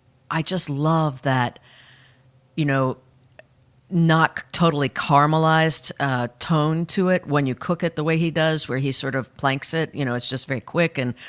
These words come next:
over and out, um, in the sa-, in a saute pan,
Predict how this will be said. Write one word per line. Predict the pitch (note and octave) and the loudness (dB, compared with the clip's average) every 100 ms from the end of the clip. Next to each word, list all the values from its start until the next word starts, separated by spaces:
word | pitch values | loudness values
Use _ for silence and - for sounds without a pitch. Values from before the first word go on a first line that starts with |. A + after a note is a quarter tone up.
| - - | -12 0
over | D#3 D3+ D3 | 2 4 2
and | B2+ - | 0 2
out, | C#3+ D3 - - - - - | 4 4 2 -12 -20 -20 -4
um, | C3+ B2+ B2 B2 | 0 2 0 0
in | D#3 C3+ | 0 0
the | |
sa-, | A#2+ C3+ - | 2 0 2
in | D3 | 0
a | |
saute | A#2+ C3 - C3+ | 2 0 0 -2
pan, | C3 C3+ C3+ | -2 -2 -2